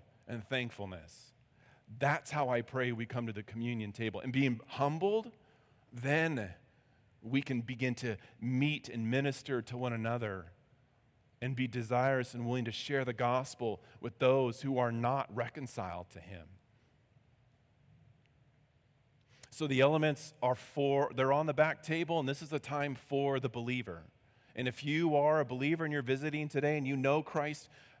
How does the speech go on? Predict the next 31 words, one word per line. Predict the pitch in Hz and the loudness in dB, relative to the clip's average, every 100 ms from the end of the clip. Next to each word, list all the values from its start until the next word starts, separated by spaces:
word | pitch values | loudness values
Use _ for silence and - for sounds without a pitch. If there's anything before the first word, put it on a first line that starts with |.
| _ | _
by | 131 135 | 2 4
faith | - 160 151 | 2 -2 0
and | 135 | 4
by | 131 | 4
faith | 127 143 | 4 -2
alone, | 143 143 147 | 0 2 4
then | 139 131 | 2 2
we | 147 | 0
invite | 139 131 135 135 | 2 2 0 -2
you | |
to | 127 | -6
partake. | 117 127 117 143 104 - - _ _ _ _ _ _ _ _ _ _ _ _ _ _ _ _ - | -2 -2 -2 -6 -8 -12 -20 _ _ _ _ _ _ _ _ _ _ _ _ _ _ _ _ -16
But | - 120 | -6 -4
if | |
you | 135 | -2
don't | 147 151 156 | 4 4 4
know | 139 | 0
Christ, | 120 143 131 - | 2 2 2 0
to | 127 | -8
think | - 160 165 113 - - | -6 -4 -4 -6 -14 -6
and | |
to | 120 | -6
consider | 113 135 - 156 147 110 87 - - - | -4 -6 -6 -4 -2 -4 -6 -16 -20 -8
that | 120 | -6
you | 139 156 151 | 0 0 0
stand | - - - 143 143 135 | -4 -10 -4 0 2 2
now | 131 135 120 - | 2 2 0 0
unreconciled | 127 151 135 135 135 127 - 127 123 123 | 0 0 0 0 -2 -8 0 0 0 -4
to | |
God, | 120 123 120 113 | 0 2 2 0
and | 113 | -6